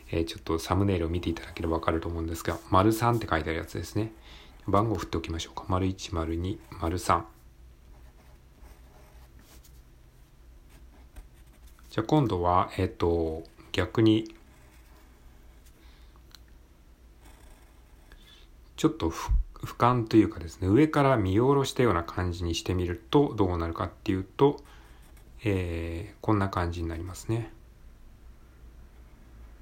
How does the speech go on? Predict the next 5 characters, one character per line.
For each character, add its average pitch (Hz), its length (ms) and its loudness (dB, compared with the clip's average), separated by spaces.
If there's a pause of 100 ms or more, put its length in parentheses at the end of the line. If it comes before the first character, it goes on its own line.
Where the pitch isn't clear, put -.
(1700)
こ - 100 -4
れ 110 60 6
が 104 100 4
丸 92 260 0
四。 87 260 -2